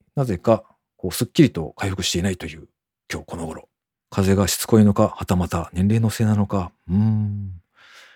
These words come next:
いよいよ冬が本格的にやってくるな、みたいな感じがしておりますので、皆さんも風邪をひかないようにですね、お気をつけてお過ごしいただけたらと思います。今週も最後までお聞きいただきありがとうございました。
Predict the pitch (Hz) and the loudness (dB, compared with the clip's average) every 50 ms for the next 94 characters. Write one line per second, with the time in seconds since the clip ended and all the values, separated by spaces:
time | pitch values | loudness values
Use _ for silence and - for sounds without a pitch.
0 | _ _ _ - 113 117 117 113 113 107 98 - 117 131 127 127 110 90 - - | _ _ _ 0 4 4 6 6 6 4 4 4 4 6 6 6 6 4 0 -4
1 | - - 107 - 117 - - 117 123 120 110 104 - - - - 156 147 143 156 | -4 -4 -2 -2 -2 -4 -2 -2 0 0 0 0 0 0 0 0 4 4 6 6
2 | 143 123 113 110 95 90 90 - 95 92 95 98 90 - 110 98 107 120 113 - | 4 4 2 0 -2 -2 -2 -4 -6 -4 -4 -4 -4 -4 -2 -2 -2 -2 -2 -2
3 | 131 120 110 92 87 98 104 - 104 92 92 123 131 131 - - 104 101 113 104 | 0 0 0 0 0 0 -2 0 -2 0 2 2 2 2 0 -2 0 0 0 0
4 | - - - 127 151 151 151 143 123 113 101 - 156 165 147 - - - 98 - | 0 0 0 2 4 4 4 2 2 0 0 0 0 0 0 -2 -6 -12 -10 -6
5 | - 98 95 - - - 101 - 175 185 170 127 113 - - - - - 90 87 | -6 -6 -6 -6 -6 -8 -2 2 2 2 2 0 -4 -8 -10 -10 -8 -8 -10 -10
6 | 82 80 - - 87 - - - 78 82 - - 180 165 131 110 98 104 113 113 | -10 -12 -12 -12 -14 -14 -14 -14 -14 -4 0 0 2 2 2 0 0 0 2 2
7 | 117 120 117 - - - - _ _ _ _ _ _ _ _ _ _ - 139 123 | 2 0 -2 -4 -6 -12 -18 _ _ _ _ _ _ _ _ _ _ -2 0 0
8 | - 127 120 110 - 123 117 117 113 110 113 107 95 - - - 110 110 110 107 | 2 0 2 2 4 4 4 4 4 4 2 2 0 -2 -4 -4 -2 0 0 0
9 | 107 - 107 104 92 104 151 190 - 196 175 160 175 180 202 214 - - - 175 | 0 0 0 0 2 2 2 4 4 4 4 6 6 4 4 4 2 4 4 6
10 | 165 160 156 151 151 147 143 139 135 131 127 120 120 110 110 101 | 6 6 6 6 4 2 2 0 -2 -4 -4 -6 -8 -10 -12 -14